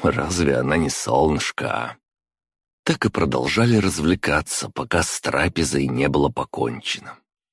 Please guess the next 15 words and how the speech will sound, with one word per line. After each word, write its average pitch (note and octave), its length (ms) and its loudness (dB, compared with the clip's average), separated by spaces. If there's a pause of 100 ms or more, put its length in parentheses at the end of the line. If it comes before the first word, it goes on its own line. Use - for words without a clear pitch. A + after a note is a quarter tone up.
(220)
Затем E2+ 480 2
Кристина E2+ 540 0
подтвердила C#2 840 0
мои C#2+ 260 2
догадки. - 680 -2 (640)
«Пойдемте G#2+ 560 2
в D2 80 -2
гостиную, E2+ 680 2
дорогие D2 500 0
мои. D2+ 360 -2 (220)
Я C#3 220 0
хочу C3+ 300 0
вам G2+ 220 6
кое-что - 420 2
показать». - 760 -2